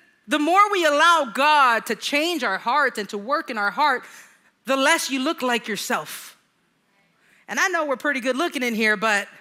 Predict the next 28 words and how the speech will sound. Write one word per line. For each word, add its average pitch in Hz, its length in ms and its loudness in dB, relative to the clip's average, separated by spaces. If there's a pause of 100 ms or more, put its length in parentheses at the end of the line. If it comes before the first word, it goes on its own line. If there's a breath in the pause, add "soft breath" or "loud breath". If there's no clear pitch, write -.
(680 soft breath)
there's 240 240 -2
no 311 200 2
better 285 260 4
good 262 180 -2
looking 254 520 -2
than 226 160 -2
the 233 80 -2
Holy 247 240 -2
Spirit 220 340 -2
in 202 80 -2
our 185 140 0
life. - 480 -2 (1600)
We 202 40 -16
gotta 349 180 4
let 311 180 2
Jesus 247 1000 2 (1800)
change 339 400 -2
your 226 100 -2
name. 226 640 -4 (1600)
Some 294 220 -6
of 330 100 -2
us 320 120 -2
have 277 100 -2
been 262 140 -4
carrying 311 340 0
our 262 100 2
last 285 300 0
name. 262 480 -2